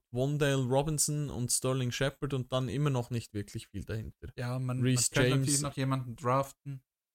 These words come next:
Speaker 2: aber
Speaker 1: Genau, ja, ja, das auf jeden Fall.
Speaker 2: die Draftklasse
Speaker 1: Aber
Speaker 2: der Wide Receiver werden wir noch zu sprechen kommen, äh, ist vielleicht auch nicht ganz so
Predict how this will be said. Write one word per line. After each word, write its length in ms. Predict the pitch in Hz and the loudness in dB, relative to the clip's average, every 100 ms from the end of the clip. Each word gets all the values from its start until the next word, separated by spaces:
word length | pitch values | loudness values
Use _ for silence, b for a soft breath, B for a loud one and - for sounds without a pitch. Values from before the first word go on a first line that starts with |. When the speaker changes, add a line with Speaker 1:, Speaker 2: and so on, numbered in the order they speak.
| _ _ | _ _
Speaker 2:
aber 220 | 110 110 | -8 0
Speaker 1:
Genau, 340 | 113 180 160 120 | 4 6 6 6
ja, 120 | 156 | 6
ja, 160 | 175 123 | 6 4
das 200 | 147 156 | 2 0
auf 140 | 135 | 0
jeden 180 | 143 135 | 0 0
Fall. 240 | 123 110 - - | 0 -2 -6 -12
Speaker 2:
die 60 | |
Draftklasse 640 | 117 120 117 127 127 135 143 | -4 0 2 2 2 2 2
Speaker 1:
Aber 140 | 120 | 0
Speaker 2:
der 20 | |
Wide 160 | 117 123 | 2 0
Receiver 320 | 120 131 120 | 0 -2 -2
werden 260 | 117 113 120 | -2 -2 -2
wir 60 | |
noch 160 | 113 110 | -2 -4
zu 140 | - | -8
sprechen 440 | - - 113 - 113 | -16 -8 -8 -8 -14
kommen, 440 | - 110 110 120 143 _ _ | -8 -6 -6 -8 -16 _ _
äh, 260 | 98 104 107 - _ _ _ _ _ _ _ _ _ - | -12 -10 -12 -16 _ _ _ _ _ _ _ _ _ -20
ist 120 | - - | -20 -12
vielleicht 300 | 107 104 - | -8 -8 -8
auch 180 | 104 - | -10 -8
nicht 180 | 110 - | -10 -8
ganz 400 | 104 110 - - | -8 -4 -4 -2
so 380 | 107 120 117 | 0 0 0